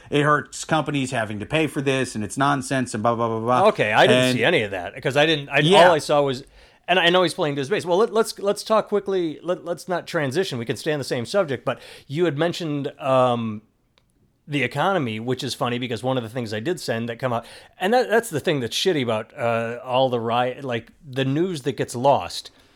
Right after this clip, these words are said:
Speaker 2: The United States entered the recession in February. Before covid tanked everything, expansion had already ended before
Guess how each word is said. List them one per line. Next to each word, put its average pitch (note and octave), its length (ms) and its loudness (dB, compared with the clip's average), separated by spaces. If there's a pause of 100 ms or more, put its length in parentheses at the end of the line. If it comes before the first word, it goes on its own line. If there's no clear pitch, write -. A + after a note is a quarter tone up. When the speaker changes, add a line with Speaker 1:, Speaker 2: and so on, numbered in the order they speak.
(680)
Speaker 2:
The C#3+ 180 -2
United D3+ 500 0
States - 420 -2 (140)
entered C3+ 640 -2
the C3 140 -2
recession C#3 600 -2
in C#3 240 -4
February. G#2 880 -4 (360)
Before D#3+ 480 0
covid D3+ 640 0
tanked D#3 460 -6 (100)
everything, C3 720 -2 (300)
expansion D3 760 -4
had C3 80 -4
already B2+ 500 0
ended B2 520 -4 (160)
before C#3 800 0